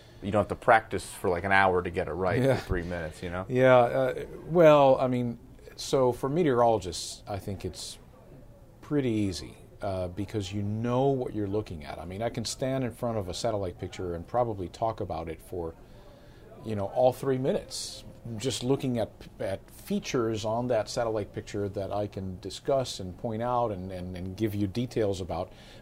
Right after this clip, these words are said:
Speaker 2: because as a meteorologist, I know these things. Now, obviously, during a normal weather segment on T V, T V, I don't spend three minutes on one satellite picture,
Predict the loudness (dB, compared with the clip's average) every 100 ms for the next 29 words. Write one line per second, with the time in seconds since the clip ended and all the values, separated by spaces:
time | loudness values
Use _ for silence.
0 | -6 4 4 6 2 2 0 2 2 2
1 | 0 -4 -6 0 0 0 -4 -12 -16 -18
2 | -20 -10 -4 -4 -4 -12 -20 -8 -4 -4
3 | -4 -6 -6 -8 -8 -2 2 4 4 2
4 | 0 -2 -2 -4 -6 -8 -8 -6 -2 -2
5 | -2 -6 -6 -2 0 0 0 -4 -6 -6
6 | -2 0 2 0 -2 -6 -6 -4 -2 0
7 | 0 -2 -8 -10 -12